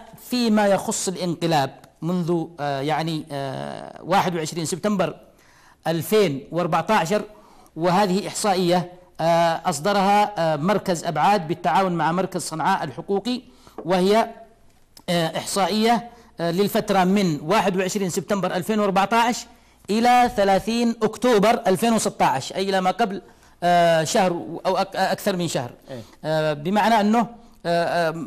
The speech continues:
Speaker 1: ما حدث من إجرامهم بعد هذه الفترة ما قد، ما قد دخلش في هذه الإحصائية.
Speaker 2: خلال سنتين
Speaker 1: عمومًا.
Speaker 2: و-، وسيطرتهم على، على العاصمة و-، وغيرها. آه.
Speaker 1: نعم، سأتحدث عن المدنيين فقط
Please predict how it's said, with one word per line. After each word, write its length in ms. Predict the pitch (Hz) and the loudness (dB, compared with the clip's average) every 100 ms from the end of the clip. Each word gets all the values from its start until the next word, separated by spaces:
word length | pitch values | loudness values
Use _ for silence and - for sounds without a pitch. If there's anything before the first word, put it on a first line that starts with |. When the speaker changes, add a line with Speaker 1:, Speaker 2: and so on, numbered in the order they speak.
| 113 | -10
Speaker 1:
ما 380 | 180 185 214 208 | -6 0 2 2
حدث 360 | - 202 175 | 0 0 0
من 140 | 190 190 | -4 -4
إجرامهم 600 | 180 214 208 180 170 151 | 0 2 4 2 0 2
بعد 260 | 165 170 | 2 4
هذه 360 | 180 170 190 185 | 4 4 2 0
الفترة 340 | 170 196 208 | -2 -2 0
ما 120 | 190 | 0
قد، 180 | 185 160 139 | 0 -4 -8
ما 120 | - 175 | -6 -6
قد 140 | 156 | -4
دخلش 280 | 143 160 - | -6 -8 -8
في 100 | 151 | -6
هذه 120 | 147 | -6
الإحصائية. 320 | 139 - 110 | -8 -8 -6
Speaker 2:
خلال 320 | 113 214 226 | 0 2 4
سنتين 460 | 220 214 208 220 226 | 4 2 2 2 4
Speaker 1:
عمومًا. 260 | 214 190 196 | 4 4 4
Speaker 2:
و-، 100 | 185 | 2
وسيطرتهم 760 | 180 185 190 190 190 202 185 | 2 2 4 2 4 2 2
على، 160 | 151 170 | 0 2
على 360 | 170 147 156 | 2 2 2
العاصمة 760 | 156 147 131 151 - 165 170 165 | 0 0 2 0 0 -2 0 2
و-، 220 | 147 143 | 2 2
وغيرها. 460 | 127 117 95 95 | 0 -4 -6 -6
آه. 80 | 170 | 0
Speaker 1:
نعم، 220 | 185 131 - - | 0 0 -4 -12
سأتحدث 680 | - - 196 190 202 190 240 | -6 -2 -2 -2 -4 -4 -2
عن 180 | 185 247 | 2 2
المدنيين 480 | 247 233 240 254 226 | 4 4 4 4 4
فقط 440 | 214 151 - - | 2 -2 -6 -16